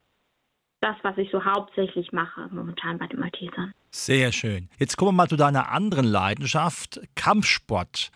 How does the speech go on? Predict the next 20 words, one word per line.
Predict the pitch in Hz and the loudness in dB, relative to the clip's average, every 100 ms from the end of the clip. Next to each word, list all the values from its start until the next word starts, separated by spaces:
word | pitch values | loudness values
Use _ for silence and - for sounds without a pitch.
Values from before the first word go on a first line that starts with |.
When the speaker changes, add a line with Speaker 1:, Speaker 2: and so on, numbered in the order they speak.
| _ | _
Speaker 2:
Was | 90 135 143 - | -4 -2 -2 -2
machst | 139 156 - | -2 -2 -2
du | 175 - | -2 0
genau | 127 113 170 | 0 2 0
für | - 180 | -2 -2
einen | 135 123 | -2 -2
Kampfsport | - 170 - - 170 - | -4 -4 -4 -4 -6 -2
und | 139 117 | -2 2
wie | 131 | 0
sieht | - 123 - | 0 -2 0
da | 101 127 | 0 0
deine | 131 120 131 120 | 0 0 0 -2
Trainingsintensität | 117 170 - 165 123 123 110 - 101 - | 0 2 0 -2 -2 0 -2 -2 -4 -4
aus? | - 104 - - _ _ _ _ _ _ _ _ _ _ _ _ _ _ | -10 -12 -16 -20 _ _ _ _ _ _ _ _ _ _ _ _ _ _
Speaker 1:
Ja, | 185 180 196 240 214 170 170 _ _ _ - | -4 0 2 2 2 0 -4 _ _ _ -4
also | 196 208 | 0 0
ich | 220 | 2
mache | 254 277 | 0 0
verschiedene | 226 214 - 240 277 | -4 -4 0 2 2
Kampfsportarten. | 269 262 - - 311 302 - 262 277 277 302 330 | 2 -2 -2 -4 0 0 0 0 0 -2 0 0